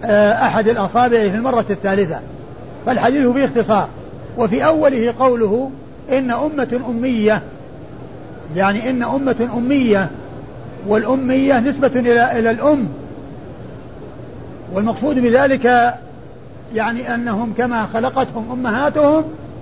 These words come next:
نسبة إلى الأم، أنهم يعني لا يعلمون شيئا، لا يعلمون هذه ال-،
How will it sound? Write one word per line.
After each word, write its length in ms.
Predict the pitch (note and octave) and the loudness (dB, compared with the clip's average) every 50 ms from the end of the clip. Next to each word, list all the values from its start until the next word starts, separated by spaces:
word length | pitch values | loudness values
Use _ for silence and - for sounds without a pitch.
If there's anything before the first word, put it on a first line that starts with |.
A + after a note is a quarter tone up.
| - - - - - - - F#3+ | -16 -16 -16 -16 -16 -10 -4 0
نسبة 300 | A3+ C#4 - B3 C#4 A#3+ - | 0 0 2 2 2 2 2
إلى 140 | A3+ A3+ A#3 | 4 4 4
الأم، 300 | G#3+ G#3 A#3 C#4+ D#4+ D#4 D#4 - - - - - - - - - - - - - A#3+ A#3+ | 4 4 4 4 4 4 2 -2 -8 -12 -14 -16 -16 -16 -16 -16 -16 -16 -10 -6 -2 -2
أنهم 500 | B3+ C4 C4 A3+ G3 A3+ A#3+ A3+ A3+ A#3 - - - | 0 2 2 2 2 2 2 0 -2 -2 -4 -6 -2
يعني 300 | G#3+ G#3 A3 A3 A3+ A#3+ | 0 2 2 4 4 4
لا 140 | A#3+ D4 D4+ | 4 4 4
يعلمون 520 | D4 C#4 A#3 B3 B3+ B3+ C4+ C4 B3+ A#3 G#3+ G#3+ G#3 A3 - - - - - - - - - - | 4 4 2 2 2 2 2 2 2 0 0 -2 -2 -4 -6 -12 -16 -16 -18 -16 -16 -16 -6 0
شيئا، 500 | - A#3 A#3 A3 - G3+ G#3 G#3+ F#3+ D#3 - - - - - - - - - - - - - - - - - D#3+ | 2 4 6 6 6 4 2 0 0 -2 -6 -10 -14 -16 -16 -16 -16 -16 -16 -16 -16 -16 -16 -16 -16 -14 -6 0
لا 140 | G3 A#3+ C#4+ | 2 2 4
يعلمون 500 | D4 B3+ B3 C4 C#4 C#4+ D#4 D#4 C#4+ A#3+ A3 G#3+ G#3 A3 - - - D3 | 4 4 4 2 2 4 4 4 4 2 2 0 -2 -4 -6 -10 -6 -2
هذه 400 | E3+ A#3+ B3+ B3 G#3 G3+ G3+ G#3+ | 2 4 4 4 4 4 2 2
ال-، 120 | A3+ - | 2 0